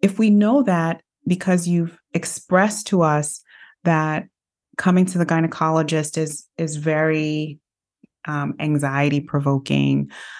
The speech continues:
sometimes that's a clue to us that we need to dig a little deeper.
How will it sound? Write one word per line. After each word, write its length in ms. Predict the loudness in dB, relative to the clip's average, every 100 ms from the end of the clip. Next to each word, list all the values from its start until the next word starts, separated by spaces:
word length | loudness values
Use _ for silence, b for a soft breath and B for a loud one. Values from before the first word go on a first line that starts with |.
| B B -6
sometimes 520 | -2 0 4 2 2 _ _ _ _ -4
that's 540 | 0 2 4 2 -2 -2
a 80 |
clue 600 | -2 -4 0 2 2 0 -4 _ _ _ _ _ _ _
to 240 | -2 0 2
us 560 | 2 0 -4 -10 -14 _ _ _ _ _ _ _ _
that 280 | 0 0 -2 _ _
we 160 | 4 4
need 160 | 4
to 80 | 2
dig 240 | 2 2
a 60 | 2
little 240 | 2 2
deeper. 480 | 2 0 0 -4 -6